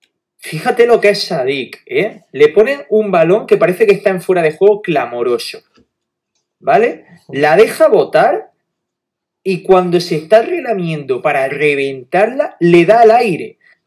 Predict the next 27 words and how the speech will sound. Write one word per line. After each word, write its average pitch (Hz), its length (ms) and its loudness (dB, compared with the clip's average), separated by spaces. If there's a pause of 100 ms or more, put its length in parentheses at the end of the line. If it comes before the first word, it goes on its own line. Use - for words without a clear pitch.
(140)
Pero 156 400 0
no 202 240 -4
contento 240 540 -2
con 175 140 -4
eso, 202 460 -6 (180)
no 202 200 2
te 254 120 -2
creas 233 240 -4
que 202 100 0
la 165 120 0
jugada, 151 760 -2
la 143 180 -4
suciedad 165 680 -2
de 165 100 0
la 151 100 -2
jugada 147 720 0
acaba 127 440 -4
ahí. 165 300 -4 (340)
O - 120 -20
sea, - 340 -4
el 170 220 2
portero 165 420 -2
Juan 165 220 -2
Carlos 220 320 2
va 190 80 2
a 220 60 -2
cogerla, 214 580 2